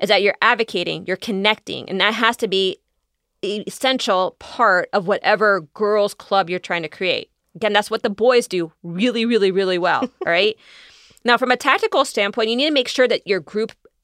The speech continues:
Speaker 1: um, has a business purpose. And this is what we just talked about. So, like, for example, our mastermind that we're getting ready to scale. So if you're interested in that, let us know. Um, it's called Women of Influence. And this is a group that we pull together to specifically talk about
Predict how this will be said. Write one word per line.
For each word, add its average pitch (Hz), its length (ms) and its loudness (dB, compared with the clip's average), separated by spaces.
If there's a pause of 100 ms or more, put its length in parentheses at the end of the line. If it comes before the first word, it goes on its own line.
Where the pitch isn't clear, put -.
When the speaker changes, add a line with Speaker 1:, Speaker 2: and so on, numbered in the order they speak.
(120)
Speaker 1:
um, 185 260 0
has 202 240 0
a 185 60 -2
business 185 540 -8
purpose. - 500 -8
And 190 40 -6
this 185 100 -8
is 226 100 -6
what 254 80 0
we 247 100 0
just 247 220 0
talked 226 280 0
about. 170 300 -4 (440)
So, 208 160 2
like, 196 180 2
for 220 80 0
example, 208 600 2 (640)
our 208 140 4
mastermind 208 540 2
that 185 80 4
we're 190 80 0
getting 196 200 0
ready 190 200 2
to 190 80 0
scale. 180 360 2
So 180 160 -2
if 170 100 -2
you're 185 100 0
interested 214 360 -2
in 196 120 -2
that, 202 180 2
let 190 120 2
us 196 180 -6
know. 196 340 2 (520)
Um, 196 180 2
it's 214 120 -2
called 233 240 4
Women 220 240 2
of 185 120 -6
Influence. 180 680 -4 (120)
And 208 560 0
this 247 180 0
is 208 200 -4 (200)
a 202 180 2
group 240 340 0
that 190 200 0
we 202 140 -4
pull 269 220 0
together 214 340 0
to 190 140 -6
specifically 302 600 -4
talk 240 260 0
about 190 280 0